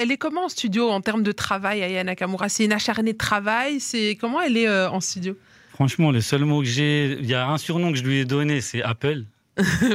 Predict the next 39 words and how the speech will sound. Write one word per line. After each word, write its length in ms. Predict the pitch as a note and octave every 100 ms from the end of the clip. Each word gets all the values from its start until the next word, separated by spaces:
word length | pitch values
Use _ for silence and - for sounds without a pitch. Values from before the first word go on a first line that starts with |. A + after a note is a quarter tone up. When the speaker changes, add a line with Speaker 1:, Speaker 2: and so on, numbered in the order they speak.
| G3+
Speaker 1:
Pourquoi 100 | B3+
Speaker 2:
Je 40 | -
l'ai 60 |
appelé 280 | A#3+ F#3 D3
Speaker 1:
Apple ? 180 | F#3+ F#3+
Speaker 2:
Apple 80 | F3
parce 160 | C#3+
qu'en 140 | - C3
fait, 280 | - C#3+ C#3
avec 320 | B2 B2+ D#3
elle, 120 | C#3
tout 260 | - D3+ C#3+
est 40 |
instinctif. 580 | C3 - C3 - B2 - _ _ - G3+
Speaker 1:
Ok. 180 | A3 G#3+ G3+ - -
Speaker 2:
Tout 240 | D#3 -
est, 140 | D3 B2+
tu 80 |
sais, 80 | F#3+
c'est 140 | - D3
comme 200 | D#3+ D#3+
Apple. 280 | D#3 E3+ B2
Quand 120 | - C#3
tu, 160 | D#3
quand 160 | - E3+
t'es 160 | - D#3
un 140 | D3
mec 200 | D#3 D#3
de 100 | C#3
P 180 | C#3+ D#3+
C 180 | D3+ F3+
et 100 | C#3
que 40 |
t'arrives 280 | - C3+ C3+
sur 200 | - C#3
Apple, 280 | D3+ - F#3+
tout 240 | - F#3+ F#3
est 60 |
simple. 300 | D3+ E3 B2